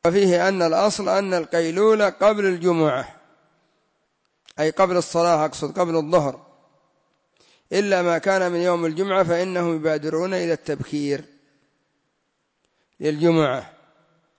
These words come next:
وينبغي ألا ينشغل من أتى المسجد بالقيلولة، لأن بعضهم ربما يقيل في المسجد، ينبغي أن يشغل نفسه بالذكر والدعاء والصلاة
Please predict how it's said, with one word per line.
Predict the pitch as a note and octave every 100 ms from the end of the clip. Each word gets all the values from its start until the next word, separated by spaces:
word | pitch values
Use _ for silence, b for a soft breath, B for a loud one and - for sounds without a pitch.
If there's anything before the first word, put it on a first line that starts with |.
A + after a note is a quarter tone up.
| _ _ _ _ _ _ _ _ _ _ _ _ _ _ _ _ _
وينبغي | F3+ A#3 A#3+ G3+ G3+ A3
ألا | B3 A#3 G3
ينشغل | F3 F#3+ F#3 F3+
من | F3+
أتى | F3+ F3+
المسجد | E3+ F3 - E3
بالقيلولة، | D#3+ D3+ E3 D#3 D3+ D3+ D3+
لأن | D#3 E3 E3
بعضهم | D#3+ E3+ D#3+ D#3+ F#3+ F3+
ربما | E3+ D#3+ E3+ F3
يقيل | D#3+ G3 F#3+
في |
المسجد، | G#3 A3+ G3 D3 C3+ - _ _ _ _ _ _ _ _ _ _ _ _ _ _ _ _ _ _
ينبغي | D3+ E3+ F3 E3 F3 E3
أن | C#3+
يشغل | D#3+ - D#3 D3
نفسه | D3 D#3+ - E3 D#3 E3+
بالذكر | E3 C#3 D#3 D#3+ D3+
والدعاء | D3 C3+ C3 C3 D3+ D3 - - _ _ _ _ _ _ _ _ _ _ -
والصلاة | - C#3 C#3 D#3 D3+